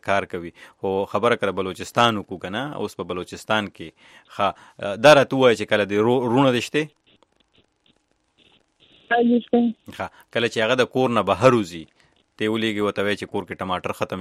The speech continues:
Speaker 1: شوي دي، پیاز ختم شوي دي، بینډۍ ختمې شوي دي، یا داسې نور سامانونه په کار دي، یا غوښه په کار ده، بازار ته ځي. نو د هیلې او بیا دغه شانتي د هیلې د مور یا کور کې نورو زنانه، هغه څومره فکرمنده وي چې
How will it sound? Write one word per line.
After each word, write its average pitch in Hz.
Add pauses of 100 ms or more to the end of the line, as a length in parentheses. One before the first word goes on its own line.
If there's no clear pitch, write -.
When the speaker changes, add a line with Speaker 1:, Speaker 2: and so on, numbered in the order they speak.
Speaker 1:
شوي 90
دي، 87 (100)
پیاز 95
ختم 92
شوي 87
دي، 85
بینډۍ 90
ختمې 95
شوي 87
دي، 82 (520)
یا 101
داسې 95 (100)
نور 110
سامانونه 95
په 92
کار 98 (100)
دي، 90
یا 87
غوښه 98
په 92
کار 90
ده، 85 (200)
بازار 92 (120)
ته 87
ځي. 90 (580)
نو 104 (420)
د 101
هیلې 131
او 104
بیا 98
دغه 98
شانتي 98
د 90
هیلې 98
د - (180)
مور 117 (140)
یا 92
کور 95
کې 95
نورو 104
زنانه، 90
هغه 101
څومره 135
فکرمنده 120
وي 113
چې 101